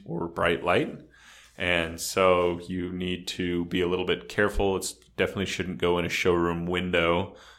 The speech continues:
'cause it'll get warm and it has bright light. Um, they claim that California material doesn't fade as much as the other material 'cause it's also found, um, in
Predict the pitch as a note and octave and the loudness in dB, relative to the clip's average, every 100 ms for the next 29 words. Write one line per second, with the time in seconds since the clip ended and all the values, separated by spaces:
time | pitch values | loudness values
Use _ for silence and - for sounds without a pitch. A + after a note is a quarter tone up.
0 | _ _ - E2 E2 E2+ D#2 C2+ F2+ F2+ | _ _ -12 -10 -8 -4 -4 0 0 2
1 | F2 F2 - F#2 G2+ G2+ G2 F#2 F2+ - | 2 0 0 4 4 4 2 0 -6 -8
2 | - F2 E2 - D#2+ D#2 B1 C#2+ E2 E2 | -8 -4 -6 -4 -2 -2 -2 -2 -4 -6
3 | - - - _ F2 E2+ D#2+ F2+ - G2+ | -16 -20 -20 _ 0 0 0 -8 2 2
4 | G2 - B2 A#2+ A#2+ G#2+ - G2+ G2+ F#2+ | 2 2 6 8 6 4 2 4 4 4
5 | G#2 G2+ G2 F#2+ F#2 F#2 - G2 F#2+ F#2 | 2 2 2 2 2 0 0 2 4 4
6 | E2+ - - F#2 F2+ F#2 - - F#2 F2+ | 2 -6 0 2 2 0 -6 0 2 4
7 | F2+ E2+ - E2 E2 F2+ E2 - E2+ - | 2 0 -2 -2 -2 -4 -4 -4 -8 -8
8 | F2 - F#2+ F#2+ F2+ F2 F#2+ F#2 F2+ F2 | -10 -4 -2 0 -2 -2 0 4 4 2
9 | - F2 - F#2+ - - F#2+ F#2+ - F2+ | -4 -4 -4 -6 -8 0 2 2 2 0
10 | F2+ F#2 F2 F2+ F2+ F2 - - - - | 0 -2 0 0 -2 -6 -16 -20 -20 -20
11 | _ - E2 E2 E2 - - G2 F#2 F2+ | _ -10 -10 -10 -14 -18 -12 -8 -6 -8
12 | F2 F2 F2 - | -10 -14 -16 -16